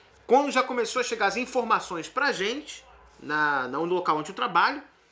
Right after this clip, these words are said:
eu já tinha escrito o texto e do nada eu não posso mandar pro meu colega ver,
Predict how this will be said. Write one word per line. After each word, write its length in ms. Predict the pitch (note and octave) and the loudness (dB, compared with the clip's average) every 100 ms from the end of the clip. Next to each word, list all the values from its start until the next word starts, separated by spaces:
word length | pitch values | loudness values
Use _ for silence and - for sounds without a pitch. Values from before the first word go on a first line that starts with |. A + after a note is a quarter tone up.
| _ | _
eu 160 | G3+ A#3 | 2 4
já 160 | A#3 | 2
tinha 500 | A3+ - D#4+ F4 D4 - - - _ | -2 -2 -2 -2 -4 -8 -20 -20 _
escrito 500 | - - - B3+ C4 | -10 -6 0 0 -2
o 20 | A3 | -4
texto 560 | - B3+ D4 - - - _ _ _ _ _ _ _ _ _ | 2 2 2 -4 -12 -20 _ _ _ _ _ _ _ _ _
e 240 | C4 D4+ - - - - - - - - | -4 -4 -4 -4 -2 -2 -6 -20 -20 -20
do 100 | - | -10
nada 240 | G4+ A#3+ B3+ | 2 4 4
eu 40 | |
não 100 | B3 | -2
posso 340 | A#3+ A3 G#3+ G3+ | 0 0 0 -4
mandar 340 | F#3 F3 F#3+ G3 | -4 2 2 2
pro 100 | F3+ | -2
meu 160 | E3 D#3 | -6 -6
colega 400 | F3 C#3 C3 D#3+ | -6 -6 -2 -2
ver, 400 | D#3 F3+ C4 | 0 -2 -2